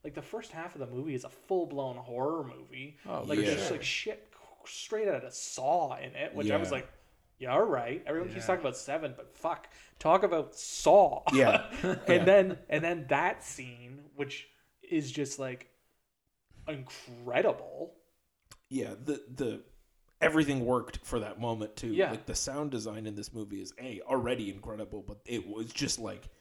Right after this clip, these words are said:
Speaker 3: fuck, watching that, it was menacing
Speaker 1: Yeah.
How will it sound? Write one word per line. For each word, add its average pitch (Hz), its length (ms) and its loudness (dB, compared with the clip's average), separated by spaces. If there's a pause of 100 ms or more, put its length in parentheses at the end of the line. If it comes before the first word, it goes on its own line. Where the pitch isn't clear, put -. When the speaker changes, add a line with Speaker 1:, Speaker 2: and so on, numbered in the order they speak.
(540)
Speaker 3:
fuck, - 480 -10
watching 113 360 -4
that, 107 180 -10
it 107 80 -6
was 110 160 -6
menacing 104 1080 -2
Speaker 1:
Yeah. 139 260 -8